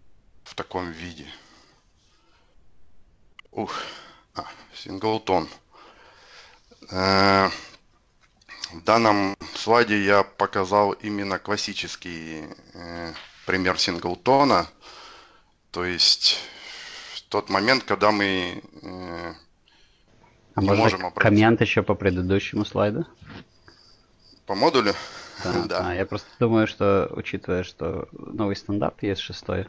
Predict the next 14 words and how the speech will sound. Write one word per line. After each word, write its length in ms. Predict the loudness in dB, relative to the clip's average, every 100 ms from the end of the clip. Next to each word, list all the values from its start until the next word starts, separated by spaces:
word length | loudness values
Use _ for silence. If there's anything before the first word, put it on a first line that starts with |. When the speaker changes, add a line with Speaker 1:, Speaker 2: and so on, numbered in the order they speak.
| -12 _
Speaker 2:
уже 220 | -12 -10
сейчас 480 | -10 -10 -8 -8 -10 -20 -20 -20 -18
вовсю 300 | -14 -10 -10
используется. 640 | -10 -8 -8 -8 -10 -14 -18 -20 -20 -20 -10
То 40 | -8
есть 140 | -4
по 100 | -2
факту 400 | 2 2 0 -2
мы, 240 | 0 0 -2
ну, 140 | -4
я 80 | -4
думаю, 240 | -4 -4
все 180 | -4 -6
там 220 | -6 -10